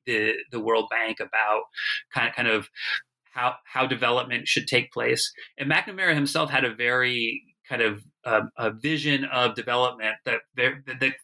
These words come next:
that followed on Rostow, which, um, whi-, which was very, whi-, which looked at a number of things other than just infrastructure. So instead of this idea of just rebuilding infrastructure, um, his idea was to provide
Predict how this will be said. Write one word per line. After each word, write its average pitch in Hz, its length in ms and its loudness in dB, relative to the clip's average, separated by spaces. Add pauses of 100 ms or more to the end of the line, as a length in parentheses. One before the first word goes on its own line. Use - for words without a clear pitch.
(220)
that 139 240 2
followed 156 320 2
on 120 260 -2
Rostow, 110 540 2 (560)
which, 117 360 2
um, 113 360 0 (480)
whi-, 151 180 4
which 156 140 0
was 160 100 2
very, 156 300 4
whi-, 147 180 4
which 151 240 -2
looked 175 300 4
at 143 280 2
a 131 80 -4
number 135 320 2
of 123 120 -2
things 143 360 2 (200)
other 139 240 4
than 120 180 -4
just 117 260 0
infrastructure. - 680 0
So 139 120 4
instead 147 280 0
of 147 80 2
this 135 160 -2
idea 123 280 0
of 110 80 -2
just 113 220 0 (160)
rebuilding 120 540 2
infrastructure, 123 800 2 (580)
um, 127 280 4
his 143 240 -4
idea 131 460 2
was 110 360 2
to - 100 -2
provide 113 340 2